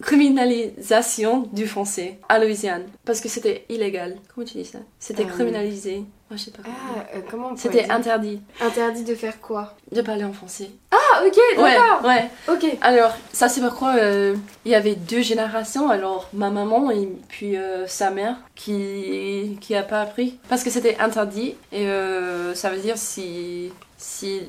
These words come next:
Speaker 1: les gens, genre,
Speaker 2: Parler
Speaker 1: même
Speaker 2: français
Speaker 1: français,
Speaker 2: entre eux ?
Speaker 1: oui, oui, vu que, euh,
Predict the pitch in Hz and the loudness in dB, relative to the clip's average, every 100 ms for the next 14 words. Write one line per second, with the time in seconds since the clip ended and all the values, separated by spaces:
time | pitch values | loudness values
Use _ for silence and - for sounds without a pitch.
0 | - 185 170 175 196 247 - _ - 196 | -8 -8 -8 -6 -4 -6 -8 _ -4 -2
1 | - - - 202 214 226 - 226 220 233 | -4 -6 0 4 4 4 2 -2 2 4
2 | 214 214 254 254 247 320 - - 196 - | 4 4 2 2 -2 -2 -6 -10 -10 -10
3 | - 208 233 208 - 185 196 202 208 190 | -6 -2 -2 -4 -16 -14 -10 -6 -2 -2
4 | 180 175 | -2 -6